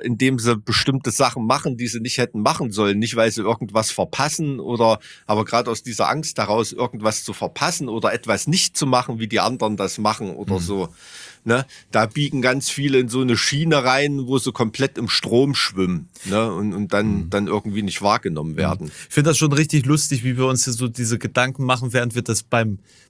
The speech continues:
Speaker 2: beim Podcast-Business genauso nicht beachten,
Speaker 1: <laughs>
Speaker 2: was man machen sollte und wie man's machen sollte, ja.
Speaker 1: Ja, natürlich, aber ich meine, das sind, also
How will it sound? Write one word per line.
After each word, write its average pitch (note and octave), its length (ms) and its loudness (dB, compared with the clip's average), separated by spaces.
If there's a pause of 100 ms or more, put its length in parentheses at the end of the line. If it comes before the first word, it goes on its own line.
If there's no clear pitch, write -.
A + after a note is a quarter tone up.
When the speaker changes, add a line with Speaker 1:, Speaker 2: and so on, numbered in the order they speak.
Speaker 2:
beim A2 220 2
Podcast-Business B2+ 1040 0
genauso A#2 600 2 (520)
nicht C3 360 2 (220)
beachten, B2+ 640 2
Speaker 1:
<laughs> - 20 -14
Speaker 2:
was A#2 220 2
man A#2 140 0
machen A#2 260 2
sollte A2 320 2
und A2+ 180 0
wie A2+ 120 0
man's A2 240 0
machen G2+ 240 0
sollte, F#2+ 320 2
ja. F#2 180 -2 (1200)
Speaker 1:
Ja, C#3 300 2
natürlich, F#3 360 2
aber B2+ 180 0 (140)
ich A#2 180 -8
meine, C3 180 0
das A#2+ 160 0
sind, E3+ 220 -6 (720)
also A#2 260 2